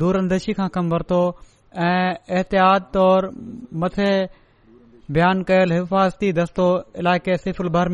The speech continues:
موڪليو هئائون، جيڪا چوڪي قائم ڪرائي وئي هئي حفاظتي دستي طور،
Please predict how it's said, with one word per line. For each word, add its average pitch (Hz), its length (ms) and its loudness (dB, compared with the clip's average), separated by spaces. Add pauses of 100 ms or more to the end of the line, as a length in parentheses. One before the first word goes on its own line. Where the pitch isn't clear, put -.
موڪليو 165 360 -2
هئائون، 170 260 -2 (560)
جيڪا 165 240 -2
چوڪي 180 320 -2
قائم 175 240 -2
ڪرائي 170 280 -2
وئي 165 180 -2
هئي 165 360 -4
حفاظتي 165 360 -4
دستي 165 300 -4
طور، 170 240 -2